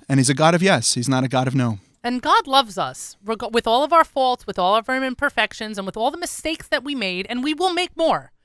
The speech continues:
Speaker 2: Hopefully we will not make the mistakes we have made before, but we will make other mistakes. But no matter what, God loves us. I think that there's this very scary,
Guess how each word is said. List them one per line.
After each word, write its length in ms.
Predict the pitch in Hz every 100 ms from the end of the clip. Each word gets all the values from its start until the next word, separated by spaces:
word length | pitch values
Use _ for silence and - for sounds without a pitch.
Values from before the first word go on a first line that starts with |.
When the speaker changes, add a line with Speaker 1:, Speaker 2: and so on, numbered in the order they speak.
| _ _ -
Speaker 2:
Hopefully 260 | 294 302
we 100 | 262
will 120 | 240
not 180 | 233 233
make 160 | 226 -
the 60 |
mistakes 360 | 220 - 220 -
we 100 | 214
have 120 | 185
made 220 | 196 190
before, 420 | 170 - 175 180 214 _ _
but 120 | 240 226
we 160 | 285
will 140 | 262 277
make 240 | 262 254 -
other 240 | 240 233
mistakes. 420 | 202 180 165 160
But 180 | - -
no 120 | 226
matter 340 | 226 262 330 254
what, 380 | 208 311 196 -
God 260 | 220 208
loves 220 | 196 196
us. 160 | 160 -
I 40 |
think 220 | 190 302 285
that 100 | 226
there's 140 | 214
this 140 | 202
very 240 | - 254 330
scary, 720 | - - 254 240 240 240